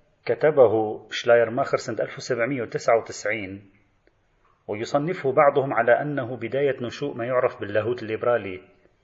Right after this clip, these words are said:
في الغرب. استهدف شلاير ماخر في هذا الكتاب أن يدافع عن الدين ضد موجات التشكيك وضد التيارات العقلانية التي تحدثت عن عدم إمكان إثبات وجود الله،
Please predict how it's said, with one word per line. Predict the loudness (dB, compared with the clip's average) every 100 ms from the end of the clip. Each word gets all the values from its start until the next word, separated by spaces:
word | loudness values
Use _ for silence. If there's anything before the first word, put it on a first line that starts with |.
| _
في | _ -8
الغرب. | 0 2 0 -6 -20 _ _ _ _ _ _ _ _ _ _ _ _ _ -20
استهدف | 0 4 4 4 4
شلاير | 4 6 6
ماخر | 4 2 2
في | 0 2
هذا | 2 2
الكتاب | -4 -2 2 4
أن | 2 0
يدافع | -2 0 2 2
عن | 2
الدين | -4 -6 -4 -4 -4
ضد | -2 0
موجات | 0 -2 -2 -2
التشكيك | -2 -4 -6 -8 -14 -14 -20 -20 _ _ _ _ _ _ _ -6
وضد | -4 0
التيارات | 0 2 4 6 4 2
العقلانية | -2 -2 -2 0 0 0 -2
التي | -2 -4 -6
تحدثت | -6 -4 -2 -2 0 -2
عن | -2 -4
عدم | -2 0 0 -2 -10
إمكان | -10 -4 -2 -2
إثبات | -8 -6 -4 -2
وجود | -4 -6 -6
الله، | 0 0 0 -4